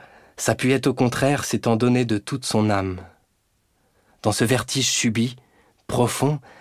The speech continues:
délicieux qui l'entraînait tout entière vers lui, ses sens de vingt ans étaient bien pour quelque chose.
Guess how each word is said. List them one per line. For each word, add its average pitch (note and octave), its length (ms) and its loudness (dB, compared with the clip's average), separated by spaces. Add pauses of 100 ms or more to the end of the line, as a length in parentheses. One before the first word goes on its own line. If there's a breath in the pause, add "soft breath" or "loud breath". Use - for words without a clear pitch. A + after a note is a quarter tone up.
(320 loud breath)
délicieux D3 680 0
qui F3 160 -4
l'entraînait C3+ 580 2 (160)
tout D#3+ 220 0
entière C#3 420 2
vers A2+ 240 0
lui, C3 240 -2 (400 loud breath)
ses - 160 0
sens D#3+ 320 2
de C3 80 2
vingt C3 380 2
ans F3+ 140 4
étaient B2 220 0
bien C3+ 180 2
pour B2+ 180 -2
quelque B2 260 2
chose. G#2+ 460 0